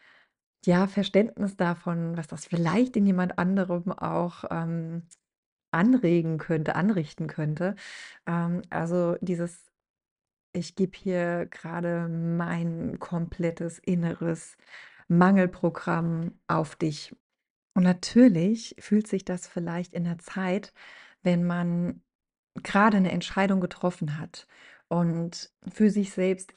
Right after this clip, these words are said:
erst so eine innere Stabilität in dieser Entscheidung erlangen durfte, dann ist man vielleicht noch so ein kleines Pflänzchen, was,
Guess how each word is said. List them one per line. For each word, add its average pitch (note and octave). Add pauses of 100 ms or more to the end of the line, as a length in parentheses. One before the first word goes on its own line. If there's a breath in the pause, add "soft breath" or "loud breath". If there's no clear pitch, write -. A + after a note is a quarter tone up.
erst E3+
so F#3
eine F3
innere F#3
Stabilität F3+
in F#3+
dieser E3+ (380 loud breath)
Entscheidung F3
erlangen E3
durfte, D#3+ (1080)
dann F#3+
ist C4
man B3+
vielleicht F#3
noch F3+
so F3
ein F3
kleines A3+ (300)
Pflänzchen, G#3 (400)
was, F#3